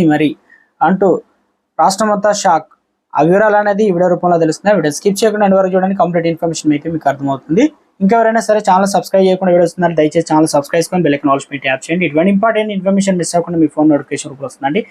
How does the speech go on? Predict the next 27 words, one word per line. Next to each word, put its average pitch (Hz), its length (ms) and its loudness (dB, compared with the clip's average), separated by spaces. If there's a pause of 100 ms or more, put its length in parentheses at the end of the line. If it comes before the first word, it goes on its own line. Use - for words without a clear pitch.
(340)
చాలా 165 200 2
మంది 208 200 0
చూస్తున్నారు 220 280 2
కానీ 220 120 2
లైక్ 185 140 0
చేయడం 196 180 0
లేదు, 175 160 -2
దయచేసి 160 320 -2
లైక్ 147 180 0
చేయండి, 180 180 -2
ఇన్ఫర్మేషన్ 147 360 -4
అందరూ 139 160 0 (100)
రీచ్ 135 180 -6
చేసిన 135 220 -10
వారు. 131 180 -6 (320)
ఇసుక 220 340 0 (260)
అక్రమ 208 280 -2 (120)
రవాణా 185 340 2
అడ్డుకునేందుకు 175 600 0 (520)
ఏఎస్ఐని 185 580 2 (160)
ట్రాక్టర్ను 170 560 0
తొక్కించి 160 420 0 (100)
చంపిన 151 280 2 (160)
ఘటన 151 180 0 (140)
మధ్యప్రదేశ్లో 143 580 0 (120)
రాష్ట్రం 135 340 -2 (380)
షాహుదోహు 165 720 2